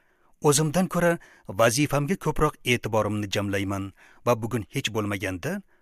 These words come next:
bir odamni baxtli qilaman. Beshinchisi, men o'ziga achinish,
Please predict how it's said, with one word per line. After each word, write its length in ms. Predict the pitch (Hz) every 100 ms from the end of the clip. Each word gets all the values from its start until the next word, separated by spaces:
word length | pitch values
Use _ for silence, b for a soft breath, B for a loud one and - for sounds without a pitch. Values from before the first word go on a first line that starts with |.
| _ -
bir 300 | 90 139 185
odamni 480 | - 107 95 95 92 - 101
baxtli 420 | 90 95 - 98 104
qilaman. 400 | - 90 90 82 _ _ _ _ _ _ _ _ -
Beshinchisi, 680 | 98 104 120 139 139 - 101 110 _ _ b b b b b
men 280 | 110 131 160
o'ziga 360 | - 123 123 151
achinish, 480 | 113 - 101 110